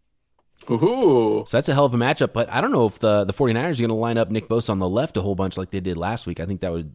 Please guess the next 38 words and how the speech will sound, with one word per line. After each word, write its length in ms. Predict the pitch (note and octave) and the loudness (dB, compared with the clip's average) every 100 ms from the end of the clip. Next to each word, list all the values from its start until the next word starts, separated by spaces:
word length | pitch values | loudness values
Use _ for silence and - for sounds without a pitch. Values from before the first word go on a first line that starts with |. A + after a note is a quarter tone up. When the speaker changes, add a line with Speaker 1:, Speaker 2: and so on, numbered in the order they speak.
| - | -10
Speaker 2:
that 120 | D#2+ | -8
was 120 | D#2 | -6
smart 440 | - F2+ G#2+ - - | -8 -6 -6 -8 -14
and, 320 | F2+ E2 D#2+ D2+ | -10 -8 -6 -6
uh, 200 | D2 D2+ _ - - _ _ | -8 -10 _ -20 -20 _ _
probably 260 | - G#2+ F#2 | 0 2 4
move 200 | A2 G#2 | 4 2
him 140 | G#2 | 0
around. 280 | E2 G2 D#2+ | 2 0 -2
I 20 | |
think 140 | D#2 F#2 | -4 -2
that's 180 | F2+ - | -2 -2
the 80 | |
best 240 | F2 F2+ - | -2 -2 -2
way 100 | F2 | -2
to 60 | |
do 140 | D#2+ F#2 | 0 0
it 60 | |
instead 240 | D#2+ - F2+ | -2 -2 -4
of 80 | E2 | -2
having 240 | F#2 F2+ | -2 0
him 180 | F2+ F2 | 0 -2
just 240 | E2 - | -2 -4
go 300 | G#2 F#2 F2 - _ _ | 2 2 2 -4 _ _
every 220 | D3 B2+ G2+ | 0 0 0
down 260 | A2 G#2 | 2 2
against 400 | G2 F2+ F2 - | 2 0 -2 0
their 160 | F#2+ F2+ | 2 2
best 480 | E2 F2 - - - | 2 0 0 -8 -4
pass 260 | G#2+ G#2 | 0 0
blocker, 440 | - F2 E2 F#2+ D#2 | -2 -4 -2 -2 2
although 220 | A2 D3 | 2 2
they've 220 | D3+ D#3 | 2 2
got 120 | B3+ | 2
a 40 | E3+ | 2
pretty 180 | - D3+ | 2 4
good 180 | C#3+ | 4
young 320 | A#2 C3+ A#2+ | 6 4 4